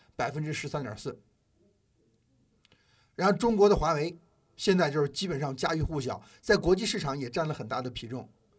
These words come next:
它的一个研发费用也是相当相当高的，这个也是好多中国消费者喜欢华为的一个重要的原因。那么在上市公司当中，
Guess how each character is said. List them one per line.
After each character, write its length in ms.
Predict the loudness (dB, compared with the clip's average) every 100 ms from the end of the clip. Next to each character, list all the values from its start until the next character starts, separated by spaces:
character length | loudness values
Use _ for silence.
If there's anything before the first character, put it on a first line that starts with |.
| _
它 160 | -2 -2
的 80 | -2
一 140 | -6
个 80 | -6
研 180 | -4 -6
发 140 | -8
费 140 | -6 -8
用 160 | -8 -16 _ -12
也 240 | -8 -6
是 200 | -6 -6
相 220 | -6 -6
当 120 | -8
相 140 | -10 -12
当 140 | -12
高 160 | -12 -12
的， 140 | -14 -20 _ _ _ _
这 160 | 0 4
个 100 | 4
也 200 | 2 -4
是 280 | 0 0 0 -8
好 220 | -6 -2
多 160 | 2 2
中 420 | 2 -2 0 -2 -4
国 340 | -4 -4 -6 _
消 220 | 0 2
费 100 | 4
者 180 | 0 -4
喜 200 | -6 -6
欢 140 | -8
华 180 | -6 -6
为 140 | -6 -6
的 80 |
一 40 | -8
个 80 | -6
重 140 | -8
要 60 | -8
的 100 | -10
原 160 | -10
因。 180 | -10 -10 _ _ _ _ _ _ _ _ _ _ _ _ _ _ _ _ _ _
那 100 | 4
么 260 | 8 8 4 _ _ 2
在 120 | 4
上 180 | 6 4
市 80 |
公 120 | 2 -2
司 120 | -2
当 180 | 0 0
中， 220 | -2